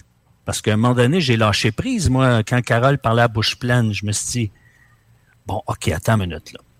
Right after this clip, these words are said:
C'est quoi qui est dans le fond ? Dans le fond, elle se donne une liberté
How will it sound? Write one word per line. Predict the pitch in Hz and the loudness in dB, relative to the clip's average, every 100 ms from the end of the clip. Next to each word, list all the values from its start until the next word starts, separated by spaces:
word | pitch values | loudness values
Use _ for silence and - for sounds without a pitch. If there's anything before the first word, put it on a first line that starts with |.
| _ _ _ _ _ _ _ - | _ _ _ _ _ _ _ -10
C'est | - 131 | 0 0
quoi | - 226 | 2 0
qui | 202 - | 0 0
est | 110 | 2
dans | 107 | 0
le | 92 | 0
fond ? | - 95 - _ _ | -4 -6 -8 _ _
Dans | 131 139 | 2 4
le | |
fond, | 123 - 214 - | 2 2 0 2
elle | 139 123 | 2 2
se | - | 2
donne | 127 123 185 190 | 2 2 2 4
une | 123 | 2
liberté | 120 165 175 135 - - 131 160 | 2 0 0 0 -2 -4 -4 -4